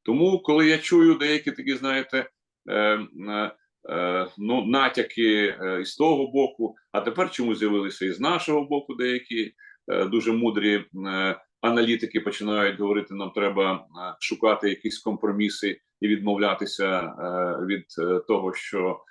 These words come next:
зараз під окупацією. І це, мовляв, можна зробити колись дипломатичним шляхом, то це просто, е, ну, е, речі, е, які насправді приховують капітуляцію. Бо якщо ми не можемо повернути,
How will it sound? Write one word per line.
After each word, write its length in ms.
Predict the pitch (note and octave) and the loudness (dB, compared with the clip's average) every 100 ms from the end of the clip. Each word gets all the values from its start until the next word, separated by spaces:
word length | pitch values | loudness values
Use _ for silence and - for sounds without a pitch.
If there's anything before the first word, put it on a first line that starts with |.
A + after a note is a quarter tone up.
| _ - | _ -10
зараз 460 | F2 G2+ G2 G2+ | -4 2 2 2
під 160 | - G2 | -2 -4
окупацією. 840 | F#2+ F#2 G#2 F#2+ - F#2 F2 F2+ F2+ _ _ _ - | -4 -2 0 0 -2 -4 -2 -2 -6 _ _ _ -2
І 80 | |
це, 200 | A2 - | 0 0
мовляв, 400 | B2 A2 A2 A2 | 0 2 4 2
можна 340 | G#2+ A2 G#2 G#2+ | 2 0 -2 -4
зробити 440 | G#2 G#2 G#2+ - | -2 0 -2 -4
колись 460 | - C3+ A#2+ A#2 - | -2 0 2 -2 -2
дипломатичним 680 | G#2 G#2+ G#2+ G2+ G2+ - G#2+ | -6 -4 -4 -4 -6 -8 -10
шляхом, 420 | - G#3 - C3 | -6 -6 -6 -12
то 100 | C3+ | -10
це 180 | - - | -8 -6
просто, 480 | D#3 D3+ - B2+ - _ _ - | -4 -2 2 0 0 _ _ -4
е, 560 | G2 G2 G#2+ A#2+ F#2 E2+ | 0 2 4 4 4 2
ну, 420 | G2 A#2+ C#3+ C3+ A2 - - _ _ _ _ - | -2 -2 0 -2 -6 -14 -20 _ _ _ _ -6
е, 200 | F#2 F2+ | -2 0
речі, 720 | G#2 B2+ C#3+ - A2+ G#2 G#2 - | 2 2 2 0 0 2 0 -4
е, 420 | F#2 F#2 F#2 F2+ | -6 -4 -2 -2
які 480 | F#2 G#2 G2+ - B2+ | -2 -4 -4 -4 -4
насправді 520 | A2+ G2+ - A#2 A2 | -4 -6 -4 -2 -2
приховують 580 | G#2 G#2+ - A#2 A2+ A2 | -6 -10 -4 -2 -2 -4
капітуляцію. 920 | - - - G#2 F2 - - - C#2+ _ _ _ | -6 -12 -12 -10 -8 -8 -10 -16 -20 _ _ _
Бо 220 | E2 G2 | 0 4
якщо 320 | F#2+ G#2 - A#2 | 4 2 0 2
ми 120 | A2 | 2
не 100 | G#2+ | 0
можемо 380 | G#2+ G#2 G#2 G2 | 0 0 -2 0
повернути, 760 | A2+ G#2 G#2 G#2+ G2+ G#2 F#2+ | 2 2 0 -2 0 0 -2